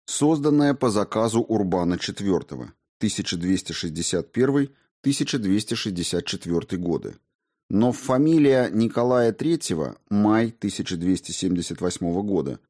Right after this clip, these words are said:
согласно единственному такого рода документу за весь тринадцатый век, его имя сопровождается словом «физикус», «врач». Автор краткой практики, хорошо знающий Курию,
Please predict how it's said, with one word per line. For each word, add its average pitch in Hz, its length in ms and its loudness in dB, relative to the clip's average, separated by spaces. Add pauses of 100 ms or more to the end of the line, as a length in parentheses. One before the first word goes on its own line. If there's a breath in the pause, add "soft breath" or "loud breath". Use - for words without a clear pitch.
(400)
согласно 135 580 0
единственному 120 920 2
такого 95 460 0
рода 98 240 2
документу 92 800 0
за 104 200 0
весь 123 220 2
тринадцатый 101 680 0
век, 147 340 0 (360)
его 110 340 4
имя 156 380 4
сопровождается 107 960 0
словом 113 540 0
«физикус», - 800 -4 (120)
«врач». 95 560 -4 (760)
Автор 139 440 0
краткой 117 540 0
практики, - 680 -2
хорошо 104 460 0
знающий 110 600 0
Курию, 107 580 0